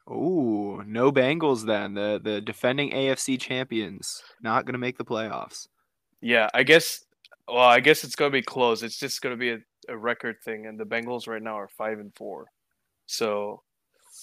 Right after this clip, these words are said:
Speaker 2: I, I don't know. It, it was tough. It was tough for sure.
Speaker 1: Yeah, I think the, the biggest question is how healthy can the Chargers get?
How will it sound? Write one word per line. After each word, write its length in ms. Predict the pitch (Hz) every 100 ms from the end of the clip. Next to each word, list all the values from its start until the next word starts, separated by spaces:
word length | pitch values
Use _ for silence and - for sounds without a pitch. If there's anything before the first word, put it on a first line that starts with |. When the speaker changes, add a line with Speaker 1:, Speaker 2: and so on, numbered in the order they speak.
| - -
Speaker 2:
I, 160 | - 120 - - -
I 100 | -
don't 120 | 127 139
know. 240 | 135 117
It, 160 | 117 123
it 200 | 123 135
was 220 | 143 -
tough. 340 | 139 120 - -
It 60 |
was 160 | 123 123
tough 200 | 127 113
for 120 | 110
sure. 280 | - 110 101 _ _ _ _ _ _ _ _ _ _ _ _ _ _
Speaker 1:
Yeah, 160 | 113 110
I 60 |
think 240 | 107 127 -
the, 200 | 117 104
the 100 | 107
biggest 300 | 117 113 -
question 400 | 120 107 110 104
is 100 | -
how 220 | 113 110
healthy 480 | 123 107 107 120 107
can 160 | 110
the 60 | 101
Chargers 500 | 104 104 101 101 -
get? 280 | 104 101